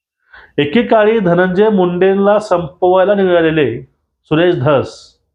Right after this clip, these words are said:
आज जाऊन त्यांनाच भेटतात. ते पण साडेचार तास त्यांनी अशी चर्चा कुठली केली आहे? ऑपरेशन डोळ्याचं होतं तर साडेचार तास त्यांच्यामध्ये दोघांमध्ये काय शिजलं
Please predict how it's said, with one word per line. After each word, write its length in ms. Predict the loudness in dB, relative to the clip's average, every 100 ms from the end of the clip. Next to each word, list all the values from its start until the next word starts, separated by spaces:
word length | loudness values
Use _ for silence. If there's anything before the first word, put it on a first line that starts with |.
| _ _ _ _
आज 240 | -2 0 0
जाऊन 560 | -2 0 0 0 -4
त्यांनाच 640 | -6 -2 -2 -2 -2 -4 -4
भेटतात. 600 | -6 -4 -4 -6 -2 -2 -4 -14 _ _ _ _
ते 60 | -6
पण 220 | -2 -4
साडेचार 600 | -2 -2 -2 0 0 0
तास 360 | -2 -2 -2 -2
त्यांनी 180 | -2
अशी 460 | 0 -2 -2 -4 -4 _ _ _ -2
चर्चा 260 | -2 0
कुठली 340 | 0 0 -2 -2
केली 300 | -2 -2 -4
आहे? 100 | -8 _ _ _ _ _ _ _ _ _ _ _ _ _ _ _ _ _ _
ऑपरेशन 580 | -4 -2 0 0 0 0
डोळ्याचं 400 | 0 2 2 2
होतं 500 | 0 0 2 0 0
तर 80 | -4
साडेचार 640 | -4 -2 -2 -2 0 0 0
तास 400 | 0 -2 -2 -4
त्यांच्यामध्ये 420 | -4 -2 -4 -2
दोघांमध्ये 420 | 0 0 -2 -4
काय 260 | -4 -2 -2
शिजलं 580 | -2 -4 -2 -2 -4